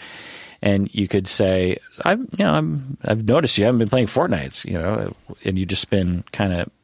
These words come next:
looking at stuff on your laptop all day. Is, you know, "How, how you doing? How you feeling?"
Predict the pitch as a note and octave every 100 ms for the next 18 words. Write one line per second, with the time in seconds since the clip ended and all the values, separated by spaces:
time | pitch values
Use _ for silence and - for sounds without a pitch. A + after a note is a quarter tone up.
0 | _ - G2 G#2 G#2+ F#2+ F2+ - - -
1 | G2 - F2+ E2 F#2 - - D2 D#2 D2
2 | D2 D2+ - - F#2+ E2 F#2 G#2 - G2
3 | F#2+ C3 G2 F2+ F2 C3+ B2